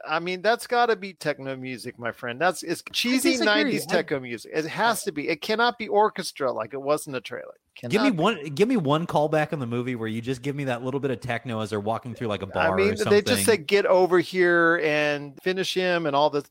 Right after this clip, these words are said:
Speaker 1: other stuff, didn't do the Mortal Kombat yell, didn't have that cheesy nineties techno music or revamped version of it. You'd think in today's world where they love to go ahead and redo, remake classic nineties techno like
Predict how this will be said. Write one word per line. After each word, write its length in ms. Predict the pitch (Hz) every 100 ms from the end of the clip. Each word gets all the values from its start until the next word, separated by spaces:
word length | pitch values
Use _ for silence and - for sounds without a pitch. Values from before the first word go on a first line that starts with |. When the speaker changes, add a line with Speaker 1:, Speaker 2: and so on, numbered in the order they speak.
| -
Speaker 1:
other 180 | 156 147
stuff, 240 | 156 143 - - _ _
didn't 260 | 185 220 226
do 140 | 208
the 100 | 185
Mortal 300 | 175 180 170
Kombat 460 | 156 165 156 151 143
yell, 440 | 135 143 143 143 139
didn't 200 | 185 220
have 220 | 196 190 165
that 180 | 160 151
cheesy 400 | - 170 160 160
nineties 400 | 151 147 143 -
techno 360 | 156 - 147
music 500 | 143 143 139 147 143
or 160 | 131 123
revamped 500 | 131 151 147 143 -
version 320 | 139 131 143
of 100 | 139
it. 100 | 143 - - - _
You'd 180 | 139 147 -
think 240 | 220 202
in 180 | 180 156
today's 760 | 156 143 165 165 160 156 - - _ _ _ _
world 380 | 120 156 160 151
where 640 | 131 139 135 131 127 - - -
they 160 | 147
love 480 | 143 135 151 165 175
to 60 | 156
go 200 | 151 139
ahead 340 | 117 123 117 - -
and 480 | 120 127 120 117 107 -
redo, 720 | 120 123 151 143 139 127 123
remake 680 | 120 139 143 131 123 120 - _ _ _
classic 520 | - 147 143 - 147
nineties 440 | 135 127 123 113 -
techno 640 | 127 117 _ 127 123 117
like 200 | 117 113